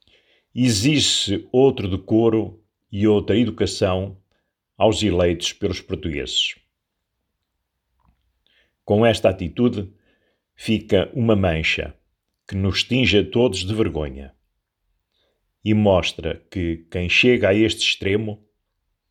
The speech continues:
não tem perfil de credibilidade para outras funções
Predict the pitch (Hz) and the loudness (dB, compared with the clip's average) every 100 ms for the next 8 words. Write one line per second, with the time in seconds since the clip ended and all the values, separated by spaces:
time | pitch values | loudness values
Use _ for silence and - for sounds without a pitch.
0 | _ _ _ _ 92 95 98 123 107 101 | _ _ _ _ -2 -2 4 4 4 -2
1 | 98 123 123 123 - 113 95 80 73 71 | -4 -2 -2 -2 -4 -2 -2 -2 -4 -6
2 | 64 - _ _ _ _ _ _ _ _ | -8 -14 _ _ _ _ _ _ _ _
3 | _ _ - 95 113 123 92 - 92 87 | _ _ 0 4 4 2 -4 -4 -4 -4
4 | - 95 101 98 - | -2 0 -2 -6 -12